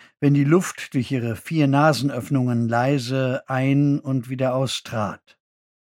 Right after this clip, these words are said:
Es kam nicht oft vor, dass sie sich in vollkommene Abgeschiedenheit zurückzog,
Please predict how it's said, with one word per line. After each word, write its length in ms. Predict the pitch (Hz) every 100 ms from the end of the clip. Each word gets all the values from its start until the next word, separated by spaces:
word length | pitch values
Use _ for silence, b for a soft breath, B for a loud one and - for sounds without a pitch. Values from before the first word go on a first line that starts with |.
| _ _ _ _ _ _ _ _ b b
Es 140 | 160 -
kam 240 | 170 170
nicht 180 | 165 -
oft 300 | 196 - -
vor, 360 | - 143 120 113
dass 180 | 110
sie 100 | -
sich 240 | 117 123 131
in 160 | 113
vollkommene 720 | 101 - 139 123 135 123 120 123
Abgeschiedenheit 840 | 131 - 127 - 131 117 120 120
zurückzog, 840 | - 120 123 - - 135 113 -